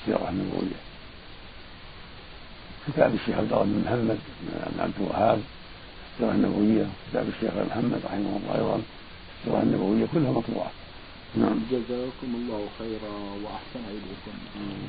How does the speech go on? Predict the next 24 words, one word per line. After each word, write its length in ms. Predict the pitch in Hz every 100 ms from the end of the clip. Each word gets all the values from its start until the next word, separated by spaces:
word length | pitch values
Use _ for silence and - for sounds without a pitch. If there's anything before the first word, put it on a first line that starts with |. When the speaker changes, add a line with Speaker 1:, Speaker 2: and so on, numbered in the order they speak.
| - - - 135
Speaker 2:
بعد 260 | 160 170 160
هذا 340 | 175 175 180
رسالة 440 | 170 156 180 170
وصلت 500 | 165 160 151 170 165
إلى 180 | 160 165
البرنامج 600 | 156 147 143 160 160 160 147
من 260 | 139 151 147
المستمع 680 | 139 - - 160 160 156 151 - - -
سلامة 560 | 143 151 151 147 147 143 - -
عبد 240 | 123 127 151
الخالق. 480 | 147 - 110 104 95 - - - - -
أخونا 420 | 143 139 147 143 139
يقول: 440 | 131 - 151 160 156 - - - -
"نحن 320 | 147 156 147 151
عشرة 540 | 135 147 147 139 147 147 - - - - 143
ونعمل 680 | 135 143 151 139 143 143 -
في 60 | 143
مزرعة، 600 | 135 139 131 123 101 110 - - - - - -
ونبعد 840 | 143 151 143 139 151 151 156 165 180 - -
عن 200 | 127 139 139
أقرب 600 | 175 - - 156 151 131
مسجد 580 | 131 147 170 - 151 139
لنا 500 | 135 139 165 165 165
حوالي 760 | - 139 143 156 151 156 160